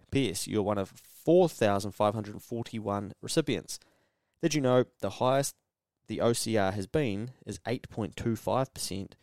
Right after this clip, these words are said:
which was July oh seven to June two thousand eight. It's been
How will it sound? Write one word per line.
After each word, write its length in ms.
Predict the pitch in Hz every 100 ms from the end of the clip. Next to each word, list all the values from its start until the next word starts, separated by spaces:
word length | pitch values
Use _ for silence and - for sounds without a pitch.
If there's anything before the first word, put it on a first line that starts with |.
| _ _ _ _
which 200 | 117 -
was 200 | 110 95 - _
July 540 | - 98 104 113 117 - _ -
oh 100 | 143
seven 420 | - 101 98 92
to 140 | 95 - -
June 320 | 110 113 107
two 160 | 117
thousand 420 | 104 90 87 90 95
eight. 220 | 87 - _ _ _ _
It's 120 | 98
been 260 | - 107 98